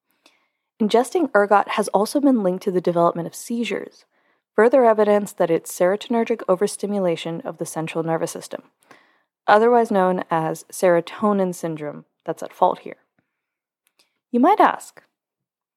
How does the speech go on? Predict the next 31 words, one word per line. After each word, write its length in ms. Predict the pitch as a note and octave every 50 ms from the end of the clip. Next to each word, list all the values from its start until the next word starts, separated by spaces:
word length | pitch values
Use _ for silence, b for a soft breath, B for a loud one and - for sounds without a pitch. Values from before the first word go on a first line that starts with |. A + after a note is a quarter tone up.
| _ _ _ _ _ _ _
why 400 | G#3+ G#3 G3+ G#3+ B3+ D#4+ F#4+ F#4+ _
only 260 | B3+ B3 B3 B3 B3+
children 540 | A#3+ - - - G#3+ G#3 G3+ G#3 G3+ F#3+ F#3+
and 200 | - F#3 F3+ F#3
young 300 | E3+ E3+ E3+ E3+ F3 F3
adults 540 | - E3 - E3 D#3+ D#3 - _ - - - _
are 120 | - F3
affected? 540 | D#3+ - - A#3 A#3 - - - - - - _ _ _ _ _ _ _ _ _ _ _ _ _ _ _ _ _ _ _
The 100 | - F3+
reason 640 | E3 E3 F#3 A#3 C#4+ D#4 D4 - G#3 G3 G3 F#3+ -
could 360 | - - - A3+ A3+ G#3+ _
be 180 | - F#3+ G3
that 280 | G3+ - F#3+ F#3 F3+ -
their 120 | F#3 F#3
immune 380 | - G#3 F#3+ F#3+ F3 F3 F3 F3
systems 480 | - - F3+ - _ - F3 F3+ F3 -
are 140 | - E3+
not 180 | E3+ E3+ E3 -
fully 300 | - - - E3+ E3 D#3+
developed, 580 | - F#3 F3 B3 B3 A3+ - - _ _ _ - b b b b b b b b b
and 120 | F#3+ F#3
it 80 | F#3 -
has 300 | - - - C#4 D4+ -
been 160 | - G4 F#4
shown 320 | - - - C#4 C4+ B3+ A3+
that 180 | G#3+ G#3 - _ -
ergot 380 | A3 A#3+ A#3+ A#3 G#3+ G3+ -
primarily 640 | - - - G3 F#3 F#3+ F#3+ G3 G#3+ A3+ A#3 A#3 A3+
affects 480 | - _ - G3 F#3+ - - - -
younger 260 | F3+ F3 F3+ F3 E3+
children, 540 | E3+ - - F3 F3 F3 G3 G#3 A3 A3+ -